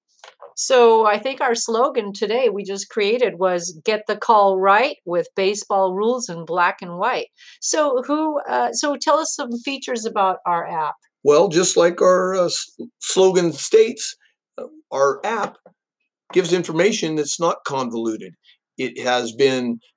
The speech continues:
Speaker 2: put into basic, simple English, and we have also collected related rulings and put 'em in one location rather than being scattered throughout a rule book.
Speaker 1: And so are there some interesting videos?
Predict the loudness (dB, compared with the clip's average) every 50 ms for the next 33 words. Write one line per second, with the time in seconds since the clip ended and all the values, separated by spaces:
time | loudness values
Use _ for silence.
0 | _ _ 2 4 4 4 2 0 -4 -4 2 4 4 4 4 0 -2 -2 -2 0
1 | 0 -2 0 -2 -4 -4 -2 -2 -2 -2 -2 -2 -2 0 0 0 0 -2 -8 -10
2 | -12 -14 _ _ _ _ _ _ _ _ _ _ _ _ -2 -2 0 0 0 0
3 | -2 -2 -4 -8 _ _ -8 -6 -4 -2 0 0 2 4 4 4 4 4 2 2
4 | 2 2 0 -2 -4 -2 2 4 4 2 2 0 0 0 0 0 -6 -16 _ _
5 | _ _ _ _ -4 0 4 6 6 6 4 2 -2 -2 0 0 2 2 0 0
6 | -2 -4 -8 -10 -12 _ _ _ _ _ _ _ _ _ _ _ _ _ _ _
7 | -6 -4 -2 -2 -2 -2 -6 -10 -10 -2 0 0 2 2 0 0 0 2 2 0
8 | 2 2 0 -2 2 2 2 2 2 -2 -6 -8 -12 -16 _ _ _ _ _ -20
9 | -20 _ _ _ -2 0 0 2 2 2 2 2 0 0 0 -2 -2 -4 -6 -10
10 | _ _ _ _ _ -4 -4 -2 0 0 -2 -2 0 0 2 2 4 2 2 0
11 | -2 -8 -8 -2 0 2 2 2 2 0 -2 -2 -4 -6 -6 -6 -8 -10 -10 _
12 | _ _ _ _ _ _ _ _ _ _ _ _ _ _ _ _ _ _ _ -8
13 | -8 -6 -6 -6 -2 -2 0 0 2 0 0 -2 -2 -6 -8 -8 -6 -6 -6 -4
14 | -4 -4 -4 -4 -4 -4 -4 -4 -6 -6 -6 -6 -8 -6 -6 -6 -6 -4 -4 -4
15 | -4 -2 2 2 2 2 2 -2 -2 -4 -4 -4 -6 -6